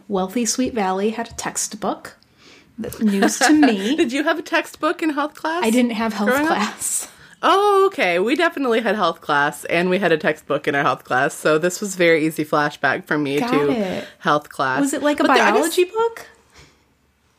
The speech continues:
Speaker 2: No, it's very, it's kind of a, they're always a little bit lame, you know? It's like our bodies, like, getting to know our bodies. I mean, there's, uh, biology elements to it, but,
Speaker 1: Got it.
Speaker 2: um, it was,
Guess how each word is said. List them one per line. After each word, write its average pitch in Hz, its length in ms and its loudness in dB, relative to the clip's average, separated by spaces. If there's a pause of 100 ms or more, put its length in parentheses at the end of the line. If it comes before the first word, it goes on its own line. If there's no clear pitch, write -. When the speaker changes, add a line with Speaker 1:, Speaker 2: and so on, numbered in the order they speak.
(600)
Speaker 2:
No, 247 500 2
it's - 240 -4
very, 254 380 2
it's - 240 -4
kind 277 380 0
of 220 180 0
a, 180 460 2
they're 233 260 0
always 247 320 2
a 180 80 2
little 175 220 4
bit 160 160 0
lame, 156 540 0 (100)
you 180 140 -2
know? 160 340 0
It's - 220 -8
like 160 280 -2
our 156 140 0
bodies, 156 680 0 (280)
like, 170 120 -2
getting 170 260 2
to 170 100 -4
know 147 520 2 (160)
our 151 100 2
bodies. 147 420 2
I 202 40 2
mean, 254 140 4
there's, 320 200 2 (140)
uh, 151 100 2
biology 175 580 2
elements 139 500 -2
to 127 180 -4
it, 123 180 -4
but, 214 120 -6
Speaker 1:
Got 180 220 -4
it. - 160 -14 (840)
Speaker 2:
um, 160 360 0 (160)
it 196 80 2
was, 214 220 0